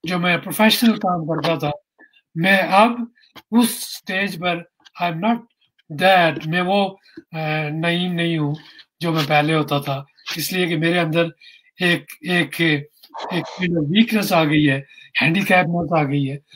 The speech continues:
जो मेरे लिए एक, मतलब है, it's a kind of challenge। लेकिन अल्लाह,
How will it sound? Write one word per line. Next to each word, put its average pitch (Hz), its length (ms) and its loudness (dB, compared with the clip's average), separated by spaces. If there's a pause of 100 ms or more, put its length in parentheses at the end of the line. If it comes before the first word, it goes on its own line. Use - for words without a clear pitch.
(320)
जो 165 260 4
मेरे 151 320 4
लिए 151 280 6
एक, 143 120 -4 (420)
मतलब 143 240 -2
है, 151 160 -4 (100)
it's 160 140 -4
a 190 60 -6
kind 156 180 0
of 151 120 -2
challenge। 160 440 0 (540)
लेकिन 220 600 4 (200)
अल्लाह, 214 300 6